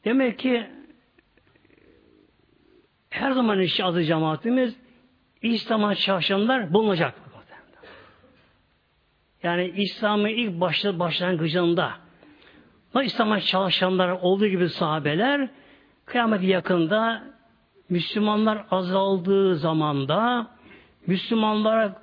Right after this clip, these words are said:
yine korkunç baskı yapıldığı zamanda yine her şeyi göğüsleyen, sineye çeken ama korkmadan Allah yolunda çalışanlar yine bulunacağız cemaatimiz.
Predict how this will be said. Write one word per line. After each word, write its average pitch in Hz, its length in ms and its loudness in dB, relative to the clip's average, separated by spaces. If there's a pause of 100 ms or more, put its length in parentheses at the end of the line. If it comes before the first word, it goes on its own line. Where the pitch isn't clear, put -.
(140)
yine 220 300 0 (140)
korkunç 214 800 0
baskı 202 640 -2 (600)
yapıldığı 190 420 2
zamanda 156 800 0 (440)
yine 226 280 0
her 247 380 -2
şeyi 196 420 0
göğüsleyen, 208 920 2 (160)
sineye 208 600 0
çeken 254 640 0 (460)
ama 208 460 0 (260)
korkmadan 214 600 0
Allah 196 400 2
yolunda 202 680 0 (600)
çalışanlar 180 580 0
yine 226 340 0 (200)
bulunacağız 139 380 -2
cemaatimiz. - 760 -20